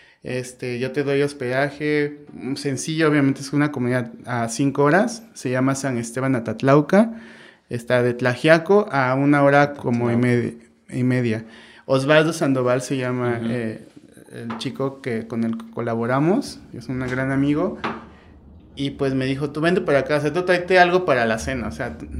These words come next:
Speaker 1: aquí te vamos a, a ayudar, ¿no?
Speaker 2: Ajá.
Speaker 1: No te preocupes". Bueno, ya teníamos el lugar y la estancia, y el propósito, el propósito era filmar,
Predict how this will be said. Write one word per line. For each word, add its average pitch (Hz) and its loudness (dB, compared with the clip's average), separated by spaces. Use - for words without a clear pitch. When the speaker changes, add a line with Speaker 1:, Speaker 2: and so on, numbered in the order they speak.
Speaker 1:
aquí 131 -6
te 147 0
vamos 151 0
a, 113 -4
a 127 -10
ayudar, 127 -2
¿no? 131 -4
Speaker 2:
Ajá. 107 -4
Speaker 1:
No 135 -6
te 131 -4
preocupes". 127 -8
Bueno, 143 0
ya 143 0
teníamos 160 0
el 127 0
lugar 147 8
y 139 2
la 123 2
estancia, 135 2
y 165 -2
el 131 -2
propósito, 139 -2
el 113 -12
propósito 135 -2
era 147 6
filmar, 131 0